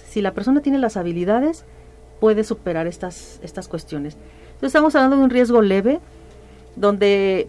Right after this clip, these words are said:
propiamente no sabemos que la persona está peligrando su vida,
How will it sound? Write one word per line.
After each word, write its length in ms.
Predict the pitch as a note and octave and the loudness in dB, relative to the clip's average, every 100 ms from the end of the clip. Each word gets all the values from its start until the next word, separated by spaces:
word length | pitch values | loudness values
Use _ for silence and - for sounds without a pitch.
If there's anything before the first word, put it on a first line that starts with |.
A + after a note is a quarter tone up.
| - | 0
propiamente 640 | A#3 A#3+ C#4 A#3+ A3+ B3 | 2 4 4 4 2 2
no 160 | A3 G3 | 2 0
sabemos 380 | A3+ F#3 G3+ G#3 | -2 -2 -2 -2
que 60 | |
la 100 | F3 | -2
persona 340 | D#3 D3 F#3 F3+ | -2 -2 0 0
está 200 | E3+ E3+ | -2 -2
peligrando 520 | F3 D#3+ D3+ D3+ D3+ | 0 0 2 2 0
su 140 | A3 | 0
vida, 580 | A3 B3+ G#3+ G3+ G#3 G#3 | 2 2 2 2 0 -4